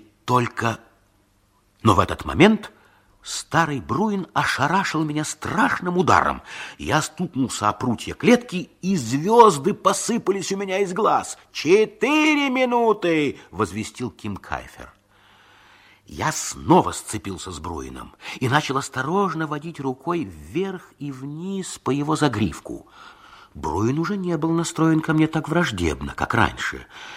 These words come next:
Джонни с удивлением смотрел, как мы прижались друг к другу и как я упирался подбородком в голову медведя. Это выглядело так, как будто каждый из нас старался свалить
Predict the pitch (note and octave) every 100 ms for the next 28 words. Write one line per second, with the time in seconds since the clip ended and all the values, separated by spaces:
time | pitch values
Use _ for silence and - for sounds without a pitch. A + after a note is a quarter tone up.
0 | - - - D#2+ G2 C#3+ F3 F3 D#3 D#3
1 | D3+ E3+ F3 F3 E3 E3+ E3+ F3+ F3 D#3+
2 | D#3+ D#3 D#3+ D#3 E3 D3 B2+ A2+ C3 G#2+
3 | E2+ F#2 E3+ B3 G#3 G#3 - - - -
4 | C3+ D3+ - D3 F#3+ F3+ - D3 F3+ F3
5 | - D#3+ - _ C3 D#2+ B2+ C#3+ E3+ -
6 | C#3 B2+ D#2+ D2+ A2+ D3+ A#2 G#2+ A#2 C#3+
7 | D#2 D2+ C#2 - - - - A2 G#2 G2+
8 | A#2+ A2 G#2 G#2 - F3 - G2 G#2 A2+
9 | - - C3 A#2 F#2 F2 A2+ D#3+ - G#2+
10 | A#2+ B2+ - - - - D#2 F2 D#3 E3+